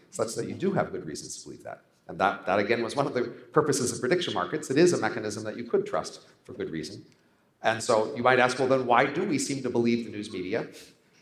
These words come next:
uh, if it's not actually that trustworthy?" And you might say, "Well, the whole point is to have a common thing to talk about." <laughs>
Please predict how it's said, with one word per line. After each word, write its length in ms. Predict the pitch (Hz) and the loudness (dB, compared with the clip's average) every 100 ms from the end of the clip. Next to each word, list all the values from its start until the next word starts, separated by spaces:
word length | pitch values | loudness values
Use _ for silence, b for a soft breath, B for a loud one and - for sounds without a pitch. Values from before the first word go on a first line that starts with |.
| b - | b 0
uh, 240 | 85 82 - | 2 2 -4
if 160 | 107 | -4
it's 200 | 113 110 | -4 -4
not 180 | 104 110 | 0 2
actually 360 | 92 - - 92 | 2 0 -2 -2
that 180 | 87 | -2
trustworthy?" 500 | 87 85 - 80 104 170 | -2 -6 -6 -8 -2 -2
And 140 | 110 | -4
you 80 | 107 | -2
might 280 | 101 101 - | -2 -2 -4
say, 180 | 104 | -2
"Well, 260 | 113 107 107 - - _ | 0 0 -2 -12 -20 _
the 40 | - | -4
whole 220 | 147 147 | -2 -2
point 280 | 147 165 151 | 0 -2 0
is 140 | 143 | -2
to 80 | 117 | -2
have 200 | 113 127 | -2 0
a 40 | |
common 400 | 123 131 135 131 | 0 0 0 -2
thing 140 | 135 131 | -6 -6
to 60 | |
talk 280 | 104 - 160 | -4 0 0
about." 320 | - 90 107 | 2 2 2
<laughs> 40 | - | -4